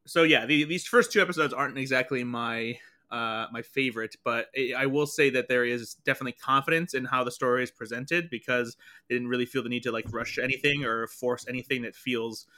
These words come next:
you know, like it was pandering to fans to, like, keep them invested. So it's, you know, I guess more power to 'em for that.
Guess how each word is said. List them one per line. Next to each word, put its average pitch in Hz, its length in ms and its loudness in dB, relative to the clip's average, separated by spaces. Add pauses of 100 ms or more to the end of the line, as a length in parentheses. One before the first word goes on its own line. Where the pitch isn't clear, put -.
(240)
you 131 80 -2
know, 113 100 0
like 117 160 -4
it 120 60 -2
was 113 100 -4
pandering 120 560 -2
to 117 120 -10
fans 117 400 -8
to, 123 60 -2
like, 113 160 -4
keep 127 160 -12
them 113 100 -12
invested. 139 520 -6
So 113 320 0
it's, - 360 -4
you 135 100 -4
know, 104 240 -8
I 120 80 -4
guess 117 160 -4
more 123 140 -2
power 117 240 0
to 120 120 -8
'em 107 100 -10
for - 120 -20
that. 95 140 -14